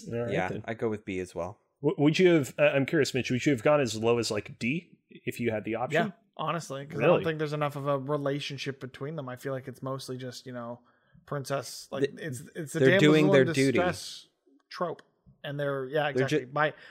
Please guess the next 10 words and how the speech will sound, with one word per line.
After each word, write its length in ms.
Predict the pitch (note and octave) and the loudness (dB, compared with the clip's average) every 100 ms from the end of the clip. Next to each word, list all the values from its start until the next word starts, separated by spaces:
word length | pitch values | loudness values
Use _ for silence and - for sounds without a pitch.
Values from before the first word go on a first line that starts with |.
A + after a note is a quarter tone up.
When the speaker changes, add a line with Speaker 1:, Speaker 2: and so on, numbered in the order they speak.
| - | -4
Speaker 3:
by 120 | C#3+ | 0
plot 380 | D3 - F#3+ G3+ | 0 0 -2 0
device, 380 | E3+ D3 D3 C3 | 0 2 0 0
they 100 | D3 | -2
are 100 | C#3 | -2
linked 240 | C#3 C#3 C3+ | -4 -8 -8
together 360 | C#3 B2+ B2 | -8 -8 -8
and 120 | B2 | -12
nothing 280 | C3+ B2+ C3+ | -12 -12 -12
more. 240 | B2+ A#2+ | -14 -16